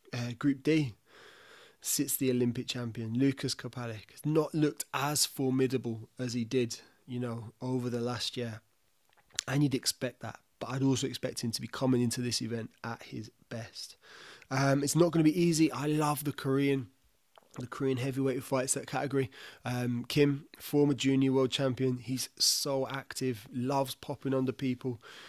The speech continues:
Um, and it's gonna be exciting to see how he goes. And I think, again, he's beaten Kopalek before. So that'll be a, a good match to see.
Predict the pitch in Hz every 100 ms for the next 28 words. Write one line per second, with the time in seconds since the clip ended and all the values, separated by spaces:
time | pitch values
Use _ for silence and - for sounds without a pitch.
0 | - - 123 123 123 139 - 131 127 120
1 | 131 127 127 120 - 110 120 117 120 117
2 | 117 117 - 123 120 - 147 127 127 135
3 | 123 - 135 135 - 131 123 120 117 -
4 | 117 - 139 127 123 123 120 104 _ _
5 | 135 110 131 131 123 - 127 - 135